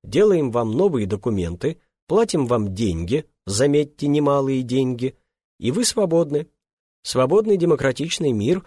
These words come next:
примет вас в свои объятия». «А какие перспективы вас ожидают в свободном мире? Ах, какие перспективы!»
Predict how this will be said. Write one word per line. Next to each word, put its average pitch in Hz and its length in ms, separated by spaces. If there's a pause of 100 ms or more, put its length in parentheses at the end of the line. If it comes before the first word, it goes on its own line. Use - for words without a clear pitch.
(140)
примет 120 400
вас 160 180
в - 100
свои 117 340
объятия». 110 580 (640)
«А 104 140
какие 117 420
перспективы 143 880
вас 151 240
ожидают 135 460
в - 60
свободном 120 600
мире? 107 500 (220)
Ах, 220 400
какие 175 400
перспективы!» 117 920